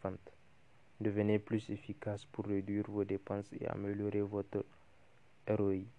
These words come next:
Lorsque vous êtes le patron, vous décidez de la direction que va prendre votre entreprise. Une fois que vous avez une clientèle solide et des revenus constants, vous pouvez choisir de consacrer plus de temps à votre famille ou à un passe-temps.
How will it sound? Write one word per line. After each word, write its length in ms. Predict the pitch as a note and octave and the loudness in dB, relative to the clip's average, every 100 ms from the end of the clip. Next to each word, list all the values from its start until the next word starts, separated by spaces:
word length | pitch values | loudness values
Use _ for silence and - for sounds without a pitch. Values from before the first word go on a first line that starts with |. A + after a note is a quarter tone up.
| - - - - - _ - - - - | -20 -20 -20 -20 -20 _ -20 -20 -8 4
Lorsque 300 | B2 B2+ - | 6 6 6
vous 260 | A#2+ A2 | 6 4
êtes 140 | A2 - | 0 4
le 140 | G#2+ | 4
patron, 480 | - G2 - A2 A2+ - | 6 4 4 0 -2 -4
vous 140 | G#2 | -2
décidez 480 | G#2 G#2 - G2+ A#2 | 2 0 0 0 2
de 100 | A2+ | 4
la 160 | G2+ G2 | 2 2
direction 500 | G2+ G2+ - A2 G#2 | 2 -2 -2 -4 -4
que 80 | - G2 | -2 0
va 160 | G2 | 0
prendre 360 | F#2+ - F#2+ F#2+ | 0 0 -2 -2
votre 280 | G2 G2 G2+ | -2 -4 -4
entreprise. 680 | F#2+ - F#2+ - G2 - - - - - - - - - - - | -6 -6 -6 -6 -10 -12 -20 -20 -20 -20 -20 -20 -20 -20 -6 6
Une 160 | C#3 | 6
fois 200 | C#3 C3 | 8 8
que 120 | A#2+ A#2+ | 8 4
vous 200 | A2 G#2+ | 4 4
avez 200 | G2+ F#2+ | 4 2
une 160 | G#2+ | 0
clientèle 480 | - G2 G2 G#2+ G2+ | 0 0 0 0 -2
solide 400 | - G2+ G2+ G#2+ | -2 -2 -2 -2
et 80 | - | -2
des 140 | A2 | 2
revenus 420 | G2+ G2+ G2+ G#2 G#2 | 2 0 -2 -2 -4
constants, 440 | - G2+ - A2+ C3+ - | -8 -8 -6 -6 -8 -10
vous 140 | G2 | -10
pouvez 300 | G2 G2 G#2 | -6 -4 -2
choisir 440 | G#2 - F#2+ G2 G2+ | -2 0 -2 -2 -4
de 140 | G2+ | -4
consacrer 580 | F2+ F#2+ G2 F#2+ F#2 G2+ | -4 -4 -4 -6 -2 -4
plus 320 | - G#2+ G2+ | -4 -8 -6
de 80 | G2 | -4
temps 260 | F#2+ G#2 F#2+ | -2 -2 -2
à 40 | |
votre 260 | G2 F#2+ - | -4 -6 -8
famille 400 | - - G#2 - | -6 -4 -4 -6
ou 140 | G#2 | -4
à 100 | F#2+ | -4
un 100 | G2 | -4
passe-temps. 420 | - - - - | -6 -8 -8 -12